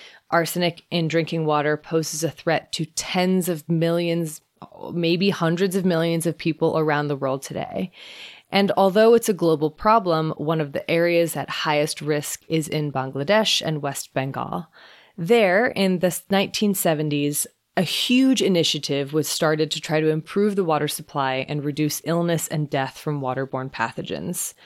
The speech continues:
And so one solution proposed was to use tube wells to tap into cleaner water from the Himalayas.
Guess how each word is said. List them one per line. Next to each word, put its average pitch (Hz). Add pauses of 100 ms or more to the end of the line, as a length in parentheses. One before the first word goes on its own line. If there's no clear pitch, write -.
(340)
And 165
so 170
one 170
solution 160
proposed 220
was 185
to 185
use 175
tube 233
wells 151
to 165
tap -
into 151
cleaner 139
water 185
from 175
the 170
Himalayas. 147